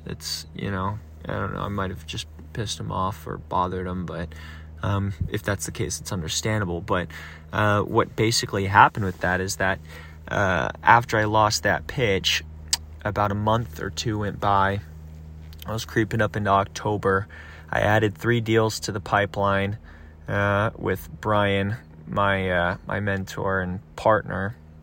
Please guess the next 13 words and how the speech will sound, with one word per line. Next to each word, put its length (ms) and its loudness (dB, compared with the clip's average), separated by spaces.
and 480 0
it 160 -4
just, 500 -2
it 120 -12
didn't 240 -6
seem 240 -8
to 60 -10
cut 260 -6
it, 140 -8
you 100 -6
know. 240 -2
We 220 6
had, 320 8